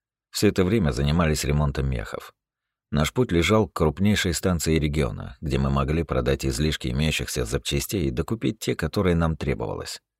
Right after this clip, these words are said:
Я, если честно, очень сомневался, что нам удастся восстановить мехов, особенно когда увидел их сразу после боя.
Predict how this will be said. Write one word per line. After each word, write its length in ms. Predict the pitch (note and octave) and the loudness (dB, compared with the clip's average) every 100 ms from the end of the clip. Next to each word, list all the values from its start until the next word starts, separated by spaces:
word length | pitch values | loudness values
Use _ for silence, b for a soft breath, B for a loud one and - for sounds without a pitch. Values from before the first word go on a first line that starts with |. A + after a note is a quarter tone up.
| _ _ _ _ _ - | _ _ _ _ _ -2
Я, 140 | B2 A#2+ | 2 2
если 240 | A2+ A#2+ | 2 0
честно, 320 | - C#3 D#2 | 0 -2 0
очень 220 | F2+ E2 | 0 0
сомневался, 540 | D2 D2+ D#2 F#2+ C2 - | 0 0 2 0 -2 -6
что 180 | - C2 | -4 -2
нам 180 | B1+ | 0
удастся 360 | B1+ C2 D2+ B1 | 0 0 0 -2
восстановить 540 | B1 - C2 C2 C2+ | -4 -2 0 0 0
мехов, 400 | C#2+ D2 - - - | 0 0 -2 -10 -6
особенно 420 | - B1+ A#1+ A#1 | -4 -2 -4 -2
когда 280 | C2+ B1+ B1 | -2 2 0
увидел 380 | A#1+ D#2 B1+ | 2 0 -2
их 100 | A#1 | -4
сразу 300 | - C2 B1+ | -2 0 -2
после 320 | B1 C2 - C#2 | -2 -6 -2 -4
боя. 440 | C2+ A1 G1+ | -4 -6 -12